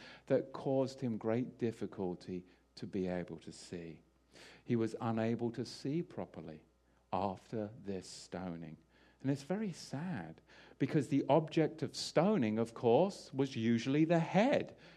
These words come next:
You even see that today. They bury you in the sand up to your neck. That's what they did. The object of stoning was the head. And we can look, of course, at the words of Mark chapter twelve, verse four, and they really do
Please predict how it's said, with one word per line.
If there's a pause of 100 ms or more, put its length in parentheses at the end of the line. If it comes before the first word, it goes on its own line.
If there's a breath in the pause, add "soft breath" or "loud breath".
You
even
see
that
today.
They
bury
you
in
the
sand
up
to
your
neck. (300 loud breath)
That's
what
they
did.
The
object
of
stoning
was
the
head. (1200 loud breath)
And
we
can
look,
of
course,
at
the
words
of
Mark (260 loud breath)
chapter
twelve,
verse
four,
and
they
really
do